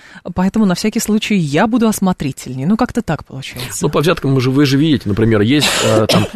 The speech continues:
Speaker 1: <coughs>
Speaker 2: э, стократное какое-то, да, там, принятие решения о взыскании
Speaker 1: Да.
Speaker 2: в стократном размере,
Speaker 1: Есть
Speaker 2: там, да,
Speaker 1: такое.
Speaker 2: на что-то повлияло, взятки как шли, так и идут. А мы с вами видим, что практика складывается каким образом, что так как стали заставлять декларировать чиновников,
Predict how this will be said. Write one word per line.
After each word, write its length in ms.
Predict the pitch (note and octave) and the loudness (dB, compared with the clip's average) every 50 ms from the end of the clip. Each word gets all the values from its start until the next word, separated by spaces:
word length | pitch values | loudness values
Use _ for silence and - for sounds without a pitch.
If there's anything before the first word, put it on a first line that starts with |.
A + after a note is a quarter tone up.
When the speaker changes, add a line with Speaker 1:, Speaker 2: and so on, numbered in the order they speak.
| - | -12
Speaker 1:
<coughs> 160 | - - - | -14 -12 -6
Speaker 2:
э, 100 | - G#2 | -4 -4
стократное 680 | G2+ - - A#2+ - C3 C#3+ D#3+ D#3+ - B2+ B2 A#2+ G#2+ | -2 -2 -2 -2 0 2 2 2 2 0 0 -2 -2 -2
какое-то, 360 | - A2+ G#2+ A#2 G#2+ G2 G2+ | -2 -2 0 2 2 2 2
да, 140 | F2+ G2+ G2 | 0 0 0
там, 240 | A2+ A2+ G#2+ G2+ F2+ | 0 0 0 0 -2
принятие 480 | D#2+ E2 - A2+ A#2 G#2+ G2+ - A2 | -4 -4 -2 0 0 0 2 2 2
решения 260 | A2 - - A#2 G#2 G2 | 0 2 2 2 2 2
о 40 | G2+ | 2
взыскании 580 | G#2 A2 G#2+ - - A#2+ G#2+ G#2 G2+ - - | 2 0 0 2 2 2 2 2 2 2 0
Speaker 1:
Да. 320 | F#3+ E3 F#3+ F3+ F3 D#3+ D3 | 2 2 2 2 2 0 -2
Speaker 2:
в 40 | - | -2
стократном 400 | - D3+ A#2+ C3+ A#2+ A2+ A#2+ A#2 | -2 0 2 2 2 2 2 2
размере, 320 | A#2 A2+ A#2+ B2+ A2+ G#2 | 2 2 2 2 2 2
Speaker 1:
Есть 160 | F#2 F#2 F#2 G2 | 2 0 0 0
Speaker 2:
там, 100 | F2 - | 0 2
да, 100 | B2 C3+ | 2 2
Speaker 1:
такое. 180 | D#3+ E3 E3 D#3+ _ _ - | 0 -2 -4 -10 _ _ -4
Speaker 2:
на 100 | A#2+ B2+ | -2 0
что-то 220 | - D#3+ C3 A#2+ | 0 0 -2 0
повлияло, 400 | - C#3 C#3 C#3 D3+ E3 D#3+ C3 | 0 2 4 4 4 4 4 4
взятки 280 | G#2 G2+ A#2+ A2 - - | 4 2 0 -2 -2 -2
как 220 | - A2 F#2+ - | -2 -2 -2 -2
шли, 180 | - - C3+ C#3 | 0 0 0 2
так 200 | C3+ A2 - - | 2 0 2 2
и 80 | A#2+ | 2
идут. 280 | A2+ G2+ F#2 D#2+ - - _ - - - - - - | 2 2 0 -4 -6 -10 _ -20 -20 -20 -20 -12 -4
А 480 | - A2 G#2+ G#2 G2+ G2 G2 F#2 F#2 G2 | 0 2 4 4 4 4 4 2 2 2
мы 140 | A#2 D3+ C#3+ | 2 2 2
с 80 | - | 2
вами 200 | D3 C#3 C3+ C3 | 2 2 2 2
видим, 440 | B2 C#3 D3+ C3 G2+ G2 F2 D#2+ F#2 G#2 _ _ _ _ _ _ _ | 4 2 2 2 2 0 0 -2 -4 -8 _ _ _ _ _ _ _
что 680 | _ - - - - A#2 A#2 A2+ A2 A2 A2 G#2+ G2+ F#2+ - _ _ _ _ _ _ | _ -18 -8 -2 2 4 4 6 6 6 6 4 2 0 -4 _ _ _ _ _ _
практика 420 | - B2+ C3 D3+ C#3 - A#2+ - A2 | 0 2 2 2 2 0 -2 -2 -2
складывается 320 | - - B2+ A#2+ - - | 0 0 0 0 0 0
каким 220 | C3 - - A2+ | -2 0 2 2
образом, 380 | G#2+ G2+ F#2+ G2 F#2+ F2 F#2+ F#2 | 2 2 2 2 0 0 0 -2
что 200 | - - - A2+ | -4 -6 -6 -4
так 160 | - B2+ A2+ | -2 -2 -2
как 120 | A#2+ G#2 - | -2 -4 -4
стали 240 | - A#2+ A2+ G#2+ | -2 0 2 2
заставлять 340 | G#2+ G#2+ - - A2+ A2 G#2+ | 2 2 2 2 2 2 2
декларировать 480 | G#2+ - - B2+ C#3+ E3 E3+ C3+ A2+ - | 0 0 2 2 4 4 4 4 2 2
чиновников, 680 | - B2+ A2+ A2 G2+ F#2 F2+ F2 - - - - _ | 2 0 0 0 0 0 -2 -2 -4 -8 -14 -16 _